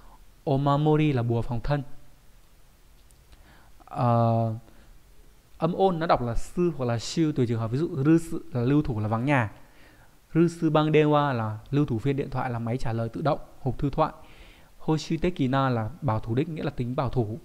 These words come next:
Shu e là thủ vệ, nghĩa là nhân viên bảo vệ. Về thông tin bổ sung ấy, thì chúng ta lưu ý các chữ vần u thì phải nhớ việc có trường âm hay không tùy từng chữ.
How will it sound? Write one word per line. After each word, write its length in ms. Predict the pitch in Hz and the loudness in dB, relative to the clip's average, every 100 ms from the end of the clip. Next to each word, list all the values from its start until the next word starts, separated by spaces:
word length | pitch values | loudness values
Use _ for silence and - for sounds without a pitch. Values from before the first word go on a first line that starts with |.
| - - - | -18 -20 -20
Shu 400 | - - 160 160 | -18 -8 -2 0
e 260 | 165 151 151 | 2 2 2
là 80 | 123 | 0
thủ 160 | - 113 | -2 -2
vệ, 260 | 120 - | -2 -4
nghĩa 120 | 147 160 | -6 -4
là 60 | |
nhân 180 | 135 135 | -2 0
viên 140 | 139 | 0
bảo 140 | 123 104 | -2 0
vệ. 160 | 120 - - - - - - - - | -2 -2 -10 -20 -20 -20 -20 -20 -14
Về 140 | - 135 | -4 -2
thông 140 | 165 | 0
tin 120 | 170 | 2
bổ 120 | 147 117 | 2 0
sung 220 | 165 151 | 0 -2
ấy, 120 | 175 | -4
thì 120 | - | -4
chúng 140 | 123 120 | -4 -2
ta 120 | 147 | -2
lưu 160 | 135 143 | 2 4
ý 180 | 127 131 | 4 4
các 200 | 165 165 - | 0 -4 -2
chữ 280 | - 202 196 | -2 -2 -4
vần 260 | 127 123 120 | -2 -2 -2
u 260 | 196 180 170 - - - | 0 2 0 -6 -20 -10
thì 120 | - 131 | -4 -2
phải 180 | 113 | -2
nhớ 220 | 110 120 147 | -2 0 2
việc 220 | 170 135 | 2 0
có 140 | 151 | -2
trường 180 | 147 139 | -2 -2
âm 120 | 135 | -2
hay 100 | 139 | -4
không 220 | 135 147 139 | -2 -4 -2
tùy 160 | 123 | -2
từng 160 | 113 113 | -2 -4
chữ. 240 | 185 208 | -4 -4